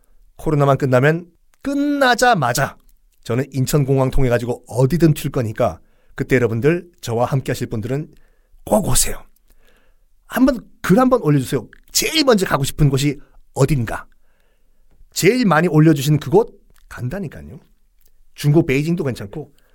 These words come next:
뭐, 상하이도 괜찮고, 일단 뭐, 보통 이 박 삼 일, 삼 박 사 일로 가야 되니까 일본? 일본도 괜찮고, 등등등등. 오 년 동안 돌아다니다가, 아, 하드리아누스가 서기 백이십육 년에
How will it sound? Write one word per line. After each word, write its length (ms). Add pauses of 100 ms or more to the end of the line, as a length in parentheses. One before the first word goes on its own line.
(160)
뭐, 320
상하이도 560
괜찮고, 500 (520)
일단 240
뭐, 220 (280)
보통 220
이 160
박 160
삼 160
일, 80
삼 140
박 120
사 100
일로 140
가야 140
되니까 340
일본? 460
일본도 340
괜찮고, 580 (380)
등등등등. 560 (1800)
오 360
년 240
동안 300
돌아다니다가, 720
아, 140
하드리아누스가 840 (1300)
서기 520 (320)
백이십육 880
년에 400